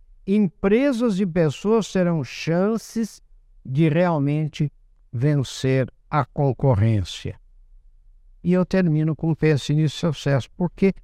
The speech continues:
é o seguinte: se você ficar preso na concorrência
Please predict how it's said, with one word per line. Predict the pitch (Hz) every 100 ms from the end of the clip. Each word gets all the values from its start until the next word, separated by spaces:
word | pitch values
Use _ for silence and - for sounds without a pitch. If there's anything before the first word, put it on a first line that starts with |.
| _ -
é | 202
o |
seguinte: | 170 208 175 185
se | - 175
você | 175 170 180
ficar | 170 170 - - - - - -
preso | 214 240 262 240 139 139
na | 143
concorrência | 127 147 143 143 135 151 175 175 - 190